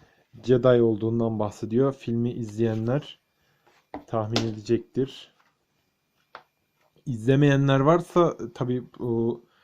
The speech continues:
kitabın sonunda spoiler oluyor ki şu bilgiler bile izlemeyenler için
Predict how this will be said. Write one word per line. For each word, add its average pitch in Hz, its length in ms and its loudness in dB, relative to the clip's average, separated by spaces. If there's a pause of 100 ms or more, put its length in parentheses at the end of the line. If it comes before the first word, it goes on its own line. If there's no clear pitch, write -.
(960)
kitabın 110 320 -8
sonunda 110 680 -6
spoiler - 840 -6 (180)
oluyor 123 420 0
ki 120 260 -8
şu 127 180 -10
bilgiler 120 460 -2
bile 139 260 -2 (720)
izlemeyenler 113 720 -4
için 151 340 -8